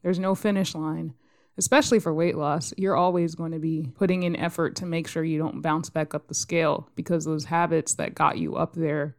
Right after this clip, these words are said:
are so ingrained that you will slip back into them if you don't maintain effort to create the new good habits you created. Now, treats are just because you want something.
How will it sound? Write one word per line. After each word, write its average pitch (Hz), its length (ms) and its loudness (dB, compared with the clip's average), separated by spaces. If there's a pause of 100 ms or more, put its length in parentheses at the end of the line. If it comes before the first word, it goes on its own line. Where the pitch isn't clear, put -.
(100)
are 151 420 0
so 165 320 2
ingrained 160 580 2
that 151 140 0
you 160 160 0
will 151 120 2
slip - 280 0
back 160 260 2
into 170 200 -4
them 156 180 0
if 151 160 -4
you 160 60 0
don't 147 360 -2
maintain 170 600 -2
effort - 340 -4
to 170 100 -4
create 156 360 -2
the 160 80 -4
new 156 180 -2
good 151 200 0
habits 143 360 -8
you 147 80 -8
created. - 480 -8 (800)
Now, 190 160 4
treats 220 580 4 (100)
are 185 300 6
just 185 300 4
because 180 380 4
you 175 80 2
want 185 240 2
something. - 520 -4